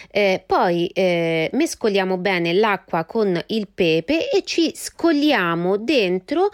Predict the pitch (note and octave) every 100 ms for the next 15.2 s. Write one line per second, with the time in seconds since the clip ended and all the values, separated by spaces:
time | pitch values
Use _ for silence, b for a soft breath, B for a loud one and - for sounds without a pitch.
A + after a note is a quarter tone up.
0 | B B - D#4 - D4 C#4+ C#4 G3+ D3
1 | D#3 E3+ F#3 F#3 A#3+ F#3 A3+ C4+ C#4 -
2 | D4 A#3 E3+ F3 A3+ A#3+ C#4 F#3+ F3 G#3+
3 | E4+ G#4+ C4+ E3+ G#3 E4 - G4 A4 G#4+
4 | F3 F#3 B3+ D#4+ B B E4 D4+ - G4+
5 | C4+ F#3+ F3+ F#3 - G3 G3+ E3 D3+ D#3+
6 | E3+ D#3 B B B B F#3+ F3 F3 C#4
7 | F4+ C#4 - G3 - C4+ G#3 F3 E3 D#3+
8 | E3 E3 - C4 C#4 G3+ F4 - G#4 G#4+
9 | A4 G#4+ - F4 G4 G#4+ A#3 F#3+ A3 A#3+
10 | A#3 - E3 E3 D#3+ F#3 F3+ G4 F#4+ C#4+
11 | C4+ G#3+ G#3+ D4+ - D#4 G3 B3+ E4+ G4+
12 | A#3 G3 G#3 G#3 F3+ F#3 F#3 F3+ F#3 E3+
13 | E3 D#3 D#3+ - B B D#4 A4 - C4+
14 | - E3 D#3 E3 G3 F#3 C#4 D#4+ F4+ G#4
15 | G#4+ G#4+